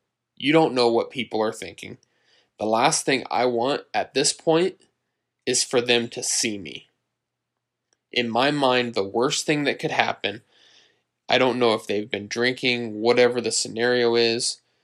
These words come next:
the worst thing that could happen is there's two guys with rifles. There's a guy out in the woods watching them try to poach a deer.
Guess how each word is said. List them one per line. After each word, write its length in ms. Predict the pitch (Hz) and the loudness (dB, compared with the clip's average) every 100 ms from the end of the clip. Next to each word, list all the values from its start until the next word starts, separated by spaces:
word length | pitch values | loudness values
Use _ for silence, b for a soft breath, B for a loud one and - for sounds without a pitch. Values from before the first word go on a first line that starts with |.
| _ _ _ - | _ _ _ -6
the 80 | 110 | 0
worst 340 | 117 143 - | 2 2 2
thing 160 | 151 139 | 0 0
that 160 | 110 | -2
could 120 | - | -4
happen 560 | - 117 110 117 107 101 _ _ | 2 2 2 0 -2 -4 _ _
is 680 | 87 110 107 104 104 - - - - 113 - | -4 -2 0 -2 -2 -2 -4 -10 -20 -14 -4
there's 220 | - - | -4 -4
two 220 | - 170 | -4 2
guys 560 | 131 110 110 113 - - _ | 2 2 0 -2 -4 -8 _
with 260 | - 139 - | -2 0 2
rifles. 680 | 120 104 101 104 110 - - _ _ _ _ - | 4 4 0 -8 -6 -8 -10 _ _ _ _ -6
There's 160 | 120 | -4
a 60 | 104 | 0
guy 240 | 110 117 | 4 6
out 160 | 127 127 | 6 4
in 60 | 127 | 2
the 80 | 117 | 2
woods 400 | 113 117 117 - | 6 4 4 -4
watching 440 | 107 113 - 143 | -4 -2 -2 -4
them 160 | 127 117 | -4 -4
try 180 | - 123 | -2 -4
to 80 | - | -4
poach 380 | - 113 117 | -2 -2 0
a 20 | 117 | -2
deer. 400 | 104 104 98 | -2 -4 -6